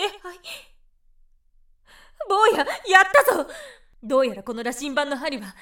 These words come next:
常に聖杯を指し示すらしい。つまりこの針の指し示す方へ進んでいけば、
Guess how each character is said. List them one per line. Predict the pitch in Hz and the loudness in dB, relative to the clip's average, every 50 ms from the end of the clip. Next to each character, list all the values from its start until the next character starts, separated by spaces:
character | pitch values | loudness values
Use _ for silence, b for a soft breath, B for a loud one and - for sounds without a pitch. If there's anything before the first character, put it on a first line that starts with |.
| B B B B B - - | B B B B B -16 -8
常 | 370 381 311 | -6 -6 -6
に | 233 | -6
聖 | 208 - 359 330 339 | -8 -10 -8 -8 -4
杯 | 311 349 320 | -4 -2 -2
を | 330 | -4
指 | 330 - 320 | -6 -8 -8
し | - 349 | -8 -6
示 | - 359 359 440 - | -6 -4 -2 -2 -2
す | 311 294 | -4 -6
ら | - | -6
し | - - 320 | -6 -8 -8
い。 | 240 190 180 - b b b b b b b b b b b _ _ _ _ _ _ _ _ _ | -8 -10 -14 -18 b b b b b b b b b b b _ _ _ _ _ _ _ _ _
つ | - - 381 | -14 -8 -6
ま | 427 392 | -6 -6
り | - - | -4 -4
こ | 302 285 | -4 -4
の | 311 | -4
針 | 285 320 370 359 285 | -4 -6 -6 -6 -8
の | 233 | -10
指 | - 233 | -12 -12
し | - 294 269 | -14 -14 -14
示 | - 294 320 330 - | -12 -10 -10 -10 -10
す | 262 | -8
方 | 202 262 254 233 | -6 -6 -6 -8
へ | 208 | -8
進 | - 202 - 254 269 | -10 -12 -10 -10 -8
ん | 262 | -8
で | 294 | -8
い | 311 294 | -8 -8
け | 330 240 | -8 -10
ば、 | 226 | -10